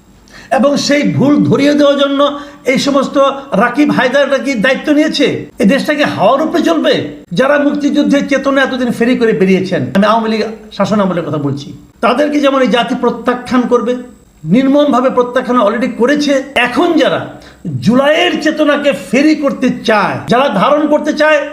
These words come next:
তারা তো আমরাও আছি, আমরা সবাই ধারণ করতে চাই। কিন্তু যারা এটাকে ফেরি করতে চায়, মানে এটা নিয়ে বাণিজ্য করতে চায়, ব্যবসা করতে চায়, তারাও এক সময় এই দেশের জাতি, এই জাতির কাছ থেকে প্রত্যাখ্যাত হবে। মানেটা কি? মানে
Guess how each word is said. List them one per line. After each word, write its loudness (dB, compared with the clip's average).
তারা 4
তো 0
আমরাও 2
আছি, -2
আমরা 2
সবাই 0
ধারণ 0
করতে -8
চাই। 0
কিন্তু -4
যারা 2
এটাকে 0
ফেরি 4
করতে -2
চায়, -4
মানে 4
এটা 0
নিয়ে 4
বাণিজ্য 0
করতে 0
চায়, 0
ব্যবসা 0
করতে -6
চায়, -8
তারাও 2
এক -2
সময় 0
এই -2
দেশের -2
জাতি, -2
এই 0
জাতির 0
কাছ -8
থেকে -6
প্রত্যাখ্যাত -8
হবে। -10
মানেটা 0
কি? -10
মানে 0